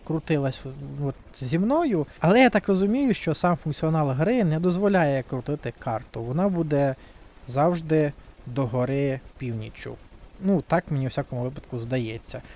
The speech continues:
Якщо це не так, то в коментарях можете мене виправити. До речі, що я помітив, е, і це було дуже видно. Якщо ти в функції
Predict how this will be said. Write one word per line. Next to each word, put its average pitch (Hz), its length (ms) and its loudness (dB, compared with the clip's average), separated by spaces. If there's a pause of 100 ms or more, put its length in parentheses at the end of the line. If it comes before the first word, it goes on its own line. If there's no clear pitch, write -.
(100)
Якщо 185 300 2
це 160 180 0
не 139 120 -4
так, 269 320 0
то 165 100 -2
в 147 60 -2
коментарях 147 560 -2
можете 151 340 -2
мене 127 240 -4
виправити. 120 580 -10 (200)
До 139 180 0
речі, 247 340 0
що 180 300 -4
я 156 160 0
помітив, 123 540 -6 (260)
е, 123 280 -6
і 135 320 -6
це 165 200 -4
було 151 360 0 (100)
дуже 131 320 0
видно. 117 440 -6 (520)
Якщо 254 640 -2 (120)
ти 165 280 0
в 139 440 -2
функції 170 800 -2